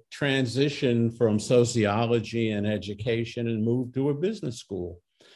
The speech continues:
At that point, there were two roads in front of me. I had offers in business schools. I had offers in education schools. I chose business schools. That was a more difficult road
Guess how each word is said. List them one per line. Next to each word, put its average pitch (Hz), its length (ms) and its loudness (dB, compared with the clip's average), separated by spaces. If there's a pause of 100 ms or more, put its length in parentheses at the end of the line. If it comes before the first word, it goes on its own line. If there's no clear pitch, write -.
(220)
At 147 160 0
that 220 240 2
point, 196 400 2
there 175 160 2
were 180 100 2
two 202 280 -4
roads 220 420 -2
in 107 140 -2
front 98 280 -4
of 90 60 -4
me. 87 220 -4
I 104 120 -4
had 107 220 -2
offers 104 540 -2
in 95 100 -6
business 127 460 -6
schools. 208 400 -4
I 143 100 -4
had 131 240 -6
offers 139 500 -4
in 139 140 -4
education 143 640 -6
schools. 95 540 -12 (440)
I 147 200 2
chose 165 480 0
business 208 440 -2
schools. 82 540 -10 (800)
That 285 420 0 (120)
was 147 480 2
a 143 160 0
more 147 280 2
difficult 156 640 -4
road 175 540 -6